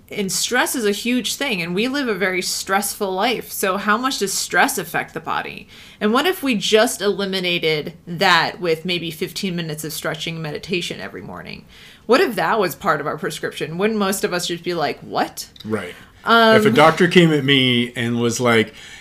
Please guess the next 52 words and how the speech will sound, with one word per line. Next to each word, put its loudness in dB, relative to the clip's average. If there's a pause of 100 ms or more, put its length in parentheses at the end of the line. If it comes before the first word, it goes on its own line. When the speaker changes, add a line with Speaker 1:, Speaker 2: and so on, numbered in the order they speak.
(120)
Speaker 2:
"Hey, 8
it -2
looks 2
like, 4 (340)
you 0
know, 4
you've 2
got 6
all 6
this, 2
whatever, 2
you've 2
got 4
high 4
blood 2
pressure 4
and 2
you've -2
got 2
this," 4
instead 0
of -2
giving 0
me -2 (260)
blood 4
pressure -2
medicine, 0
was -2
like, 2
"What 0
I 2
want 4
you 0
to -2
do 4 (320)
is -2
just 2 (200)
take 2
five 2
minutes 2
every 4
Speaker 1:
<laughs> 2
Speaker 2:
morning 2
and 0
meditate." 2
And -2
Speaker 1:
Set 2
Speaker 2:
just, 4
Speaker 1:
my 4
Speaker 2:
just, 4
Speaker 1:
intentions. 2
Speaker 2:
right, 8